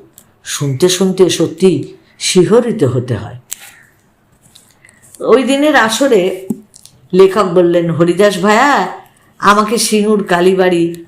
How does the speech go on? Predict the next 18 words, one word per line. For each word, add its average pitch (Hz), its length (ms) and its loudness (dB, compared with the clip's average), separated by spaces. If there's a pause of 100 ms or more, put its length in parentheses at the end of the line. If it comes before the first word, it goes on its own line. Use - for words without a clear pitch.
(140)
বা 165 120 2
ডাকাতের 170 560 0
বাস্তু 151 440 -2
ভিটে 170 340 2
একবার 147 360 -4
দেখাতে 220 360 -4
পারো?" 277 460 -2 (1200)
সে - 160 0
বলল, 320 320 2
"পারি 330 300 2
বই 262 200 2
কি।" - 260 -10 (1040)
তার 196 140 2
সঙ্গে 214 680 -2 (380)
একদিন 170 600 0
দুপুরবেলা 165 840 0 (500)
বদ্যিবাটি 135 540 0
গেলাম। 113 300 -6